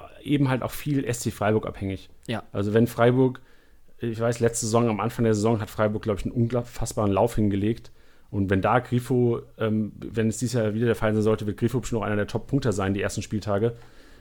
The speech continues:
Speaker 1: Aber ist halt auch Freiburg abhängig. Wenn Freiburg irgendwie drei, vier Spiele mal nicht punktet, punktet Grifo auch nicht stark. Also es ist nicht einer, der da, äh,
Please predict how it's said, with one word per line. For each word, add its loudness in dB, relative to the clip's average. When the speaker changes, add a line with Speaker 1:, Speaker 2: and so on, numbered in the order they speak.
Speaker 1:
Aber 0
ist -2
halt -6
auch -2
Freiburg 0
abhängig. -6
Wenn -6
Freiburg -2
irgendwie -4
drei, -2
vier -6
Spiele -2
mal 2
nicht -2
punktet, -4
punktet -4
Grifo -4
auch -4
nicht -8
stark. -10
Also -6
es -6
ist -8
nicht -2
einer, 0
der -2
da, 0
äh, -2